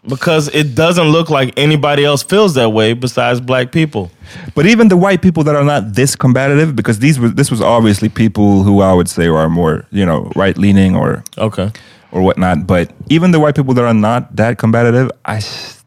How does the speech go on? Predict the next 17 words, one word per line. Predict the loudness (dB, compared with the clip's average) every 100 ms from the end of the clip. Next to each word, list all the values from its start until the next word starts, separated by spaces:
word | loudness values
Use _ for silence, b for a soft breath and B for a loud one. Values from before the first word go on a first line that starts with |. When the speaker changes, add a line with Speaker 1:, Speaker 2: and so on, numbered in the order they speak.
| -2
Speaker 2:
they're | 0
still | 0 0 2
annoying | 2 2 2 2
me |
right | 0 -2
now | -4 -8 -10 -20 B B
because | -4 0 0 -2 -12 -4
there's | 0 2 0 -4
a | -4
big | -2 -2 -2 _ _
chunk | -4 0 2 2
of | 2
them | 2 4
who | 4 4
are | 4 4 0 b b b b b -8
acting | -4 -4 -2 2 4 4 0 _ _ _ _ -6
extremely, | -4 -6 0 4 6 6 4 2 0